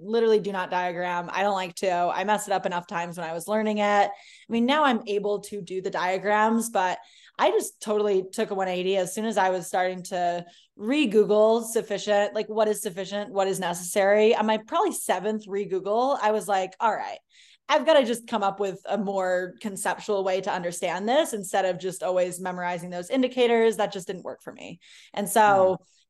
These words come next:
Speaker 1: I just very much was on the train of, like, if I, you know, if I have, I'm given some sort of if-then statement, I just focus a lot on free phrasing it a couple times in my head to really make sure that I understand what that means. I'm gonna ask myself, like, "Well,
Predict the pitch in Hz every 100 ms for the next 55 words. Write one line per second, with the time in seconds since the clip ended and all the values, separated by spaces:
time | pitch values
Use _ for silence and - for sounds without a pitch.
0 | - 247 440 226 202 202 202 196 196 202
1 | 196 190 190 190 196 175 190 151 185 -
2 | - 196 185 180 196 202 202 202 185 -
3 | - - 196 214 226 269 240 220 294 359
4 | 320 285 277 247 - 226 226 208 180 202
5 | 196 180 196 311 427 - 220 214 208 190
6 | 185 - 180 170 180 165 208 196 - 220
7 | 233 208 185 208 196 185 190 180 196 190
8 | 175 175 165 170 165 240 240 208 185 165
9 | 180 190 185 175 - 185 180 175 170 -
10 | 190 185 180 190 185 185 175 175 165 165
11 | 185 214 262 233 196 185 185 185 185 175
12 | 190 185 185 180 175 185 175